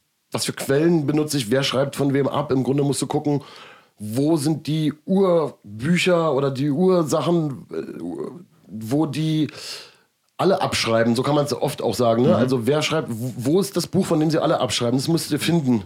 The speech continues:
Speaker 2: Und was sind originäre Gedanken eben? Also das,
Speaker 1: Genau, wo
Speaker 2: das
Speaker 1: kommen die Gedanken eigentlich her?
Speaker 2: Ja.
Speaker 1: Ne? Denn es geht ja nicht um Wörter, sondern es geht ja um das, was sie bezeichnen, also um die Gedanken <laughs> dahinter. Das ist doch ein spannender Aspekt.
Speaker 2: Mhm.
Speaker 1: Noch kurze Etymologie, Etymologie, Herkunft des Wortes, kam grad schon, kam grad schon.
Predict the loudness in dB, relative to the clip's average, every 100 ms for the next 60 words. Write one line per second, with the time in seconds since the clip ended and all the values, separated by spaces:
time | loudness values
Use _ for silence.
0 | -4 -2 0 0 0 2 2 2 2 2
1 | 0 0 -2 -4 -8 -8 -10 -12 _ -4
2 | -2 2 2 2 2 2 2 2 2 2
3 | 2 0 0 0 0 -2 -6 -2 2 2
4 | 2 2 2 2 2 2 2 2 0 -2
5 | 0 0 0 -2 -6 -4 -2 0 0 0
6 | 0 0 0 0 2 0 2 0 2 2
7 | 0 -2 -2 -6 -6 -20 _ -12 -6 -4
8 | -2 0 -2 -4 -14 -20 -18 -18 -18 -20
9 | -20 -20 _ _ _ -6 -2 0 0 0
10 | 0 2 2 0 -2 -14 -6 -6 -2 0
11 | 0 2 2 0 0 -2 -2 -2 0 2
12 | 2 0 -4 -4 0 2 0 0 0 0
13 | -2 -2 0 0 2 2